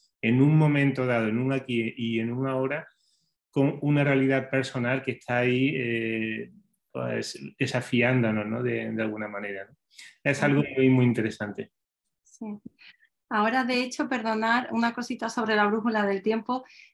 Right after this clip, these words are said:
Speaker 2: Estamos comenzando a utilizarla en, en lo que son nuestros peregrinajes, eh, que hacemos en el centro, eh, como un espejo también de la, de la naturaleza, ¿no?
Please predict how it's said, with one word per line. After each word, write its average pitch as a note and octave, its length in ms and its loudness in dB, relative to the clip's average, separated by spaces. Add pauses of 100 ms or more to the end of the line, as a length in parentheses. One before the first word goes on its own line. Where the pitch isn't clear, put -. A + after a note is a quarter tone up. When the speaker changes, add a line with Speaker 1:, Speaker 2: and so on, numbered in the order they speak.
Speaker 2:
Estamos A3 500 2
comenzando A#3 520 2
a A3 40 -2
utilizarla A3+ 920 0
en, F#3+ 680 2 (600)
en G3+ 120 2
lo G3 100 2
que F#3+ 100 2
son G#3+ 180 0
nuestros A#3+ 300 -4
peregrinajes, G#3+ 1160 -2
eh, F#3 580 0
que F#3+ 80 -4
hacemos G3 480 -2
en F#3+ 140 -2
el F#3 180 0
centro, A#3 640 0 (600)
eh, G3 320 4
como G3+ 180 2
un A3+ 80 2
espejo A#3+ 440 -2
también A3+ 360 0
de A#3+ 100 0
la, F#3+ 320 2
de F#3+ 160 0
la F#3+ 100 0
naturaleza, F3+ 800 -2
¿no? G3 240 -2